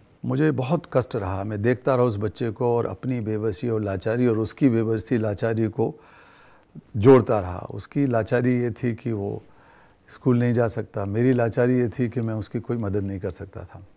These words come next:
लेकिन एक दिन मैंने हिम्मत करके, जब बारिश हो रही थी तो मैं, हम्म, वहाँ से, अब छतरी पहने हुए था, नई-नई छतरी मैंने खरीदी थी, रंग-बिरंगी छोटा सा छाता।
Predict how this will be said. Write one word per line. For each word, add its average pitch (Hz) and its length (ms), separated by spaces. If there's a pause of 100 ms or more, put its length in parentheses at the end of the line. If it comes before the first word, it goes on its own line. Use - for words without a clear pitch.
(120)
लेकिन 139 380
एक 156 220
दिन 208 120
मैंने 196 280
हिम्मत 160 320
करके, 156 440 (240)
जब 107 280
बारिश 143 360
हो 120 80
रही 113 160
थी 135 160
तो 156 200
मैं, 127 280
हम्म, - 1040
वहाँ 117 140
से, 113 180 (260)
अब 110 80 (280)
छतरी 113 320
पहने 107 260
हुए 101 200
था, 107 160
नई-नई 104 380
छतरी 98 360
मैंने 101 320 (160)
खरीदी 98 320
थी, 107 140
रंग-बिरंगी 98 520
छोटा 95 320
सा 101 120
छाता। - 460